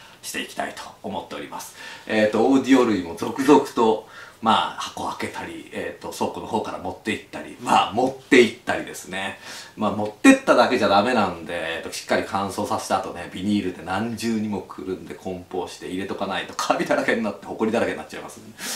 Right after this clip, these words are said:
まあ、そんなんでね、えーと、入れ替えとかをして、えーと、またね、えー、動画作れるようにしていきたいかなと思います。はい。まあ、そんな感じで、今回のご報告は、そん、こんな感じでございますが、えーと、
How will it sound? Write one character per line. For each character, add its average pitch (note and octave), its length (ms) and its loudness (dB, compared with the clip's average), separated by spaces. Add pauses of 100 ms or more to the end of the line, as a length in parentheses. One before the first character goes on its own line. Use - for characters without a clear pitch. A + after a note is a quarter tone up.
(220)
ま D#3+ 140 6
あ、 - 40 2
そ C3 160 -2
ん A#2+ 60 -2
な B2+ 100 2
ん G2 60 0
で E2+ 80 -8
ね、 F2+ 260 -6
え F#2 120 -4
ー - 60 -10
と、 F2+ 60 -8
入 G#2 100 0
れ G#2+ 180 2
替 F2+ 120 0
え F2 260 -2
と - 100 -4
か E2+ 220 -6
を - 300 2 (320)
し - 140 -12
て、 - 320 -2 (180)
え D#2+ 240 -6
ー - 20 -18
と、 - 60 -14
ま E2+ 160 -6
た D#2+ 160 -6
ね、 E2+ 300 -12
え - 180 -10
ー、 - 20 -12
動 F#2 140 -2
画 - 180 -8
作 - 180 -4
れ G#2+ 120 4
る E2+ 80 -4
よ E2+ 160 -6
う D#2 40 -10
に C#2+ 180 -14
し - 80 -18
て F2+ 160 -10
い F#2 60 -12
き - 100 -16
た F#2+ 120 0
い F2+ 60 -4
か - 100 -8
な G2 120 -2
と E2 180 -6
思 F2+ 160 -6
い F2+ 140 -4
ま - 120 4
す。 - 200 -4
は - 120 4
い。 D4+ 140 2 (540)
ま E3 180 8
あ、 - 40 6
そ D#3+ 180 4
ん F3 140 2
な D3+ 100 6
感 C#3 280 4
じ A2+ 80 -2
で、 A2+ 120 4
今 A#2 220 2
回 F#2 240 2
の E2 140 -6
ご - 140 -8
報 F2+ 180 -2
告 - 260 -12
は、 - 180 -4
そ F#2 140 -6
ん、 - 20 -4 (140)
こ - 140 -6
ん F2+ 100 -6
な E2 80 -8
感 F2+ 220 -6
じ F2+ 80 -6
で A#2+ 140 0
ご F#2 100 -4
ざ A2 160 2
い B2+ 40 -2
ま C#3 120 6
す G#2+ 160 -2
が、 D#3+ 260 8 (300)
え D3 240 8
ー C#3+ 60 2
と、 - 380 6